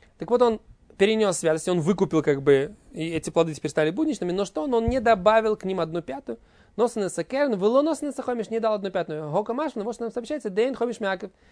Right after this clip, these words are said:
что добавить одну пятую дополнительную не задерживает нас от того, чтобы считать, что, э, все эти плоды, они, э, перестали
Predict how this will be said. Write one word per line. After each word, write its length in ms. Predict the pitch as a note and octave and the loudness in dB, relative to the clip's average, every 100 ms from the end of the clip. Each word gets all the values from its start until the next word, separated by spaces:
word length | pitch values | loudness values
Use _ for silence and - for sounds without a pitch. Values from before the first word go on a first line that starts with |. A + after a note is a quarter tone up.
| _ _ _ | _ _ _
что 420 | - F3+ F3 F3 _ _ | 2 8 8 6 _ _
добавить 760 | D#3+ G#3 E3+ A3 A#3 F#3+ D#3 - | 8 8 10 8 8 6 0 0
одну 300 | D#3+ E3 G3+ | 0 2 0
пятую 340 | C#4+ D4+ A#3+ | 2 0 0
дополнительную 560 | G3 G3 G#3+ F#3+ G3+ G3+ | -2 -2 -2 -2 -4 -2
не 480 | G3+ G#3+ C4 C4 A#3 - _ - | -2 0 4 2 2 -10 _ 4
задерживает 600 | F3+ G3 B3 A3+ A3 G#3+ | 6 8 6 6 4 0
нас 140 | G3 | -4
от 80 | G3+ | -2
того, 200 | C4 D#4+ | 2 2
чтобы 220 | - G3+ | 2 -2
считать, 560 | F#3+ - - B3 A#3+ - - _ _ _ | -2 -4 4 6 6 0 -20 _ _ _
что, 540 | - - E3 D#3 E3 - _ _ _ | -4 8 10 10 8 -2 _ _ _
э, 300 | D#3 D3+ D3+ | -2 2 2
все 260 | C#3+ - A3+ | 0 2 2
эти 140 | A3 | 0
плоды, 360 | G#3+ A#3 A#3 D#4 | -2 -2 0 0
они, 320 | G#3+ G3+ A#3+ _ _ _ - | 2 0 -4 _ _ _ -2
э, 280 | D3 D3 | 2 2
перестали 800 | C#3+ F3+ E3+ D#3+ - G#3 F#3+ F#3+ | 2 4 4 4 4 4 4 0